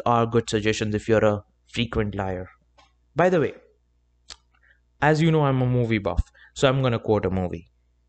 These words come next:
You should see Liar Liar. If you have not seen Liar Liar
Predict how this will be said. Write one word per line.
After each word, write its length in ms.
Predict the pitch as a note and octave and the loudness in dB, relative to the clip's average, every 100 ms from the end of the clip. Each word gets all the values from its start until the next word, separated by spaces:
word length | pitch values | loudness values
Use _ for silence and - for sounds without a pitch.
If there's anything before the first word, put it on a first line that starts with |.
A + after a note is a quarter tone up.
| - | -4
You 180 | C3 D3 | 2 2
should 380 | - C#3+ C3+ A#2 - | 4 2 2 -2 -16
see 640 | - - B2 A2+ G#2+ _ _ | -16 -4 0 0 -4 _ _
Liar 420 | G#2 G#2+ G#2 G#2 | -2 2 2 2
Liar. 400 | G2 F#2 E2 - - | 0 -4 -6 -12 -8
If 160 | A#2+ | 0
you 60 | D#3+ | 0
have 120 | C3 | 2
not 280 | C#3+ D3 - | 0 0 0
seen 200 | D#3 D3 | -2 2
Liar 240 | C#3+ C#3 | 2 2
Liar 360 | C#3 C#3 C#3 | 2 4 2